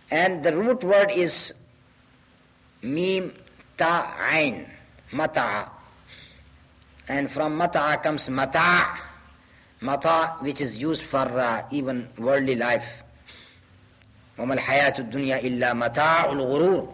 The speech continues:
Mata' actually means to enjoy. Because this world is to enjoy, this is why the word mata' is used in Quran for this world.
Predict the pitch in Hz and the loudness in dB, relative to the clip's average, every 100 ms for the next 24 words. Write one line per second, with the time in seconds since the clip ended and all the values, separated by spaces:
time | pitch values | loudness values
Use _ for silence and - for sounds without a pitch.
0 | - - - - - - - - 151 180 | -18 -20 -20 -20 -20 -20 -20 -4 -2 2
1 | 226 220 220 226 208 190 208 - 143 113 | 4 4 2 2 0 0 -4 -2 0 0
2 | 110 90 - - - - - - 151 147 | 0 -2 -4 -12 -20 -20 -20 -12 -8 0
3 | 190 175 220 - 165 220 196 202 - 156 | 0 2 -2 0 2 2 2 -4 0 0
4 | 110 107 95 80 - - - - - - | 0 0 0 -2 -6 -14 -20 -20 -20 -8
5 | 175 190 151 143 123 120 143 - - - | -2 -2 0 2 4 2 0 -6 -14 -18
6 | - - - _ _ 113 139 185 180 147 | -20 -20 -20 _ _ -2 2 4 4 2
7 | 143 180 185 202 180 - 147 131 135 185 | 0 4 4 6 4 2 -4 -2 0 0
8 | 165 151 143 - 120 113 147 - 160 185 | 0 -2 -6 -2 -2 -2 -4 -2 -4 -2
9 | - 254 247 | 0 2 2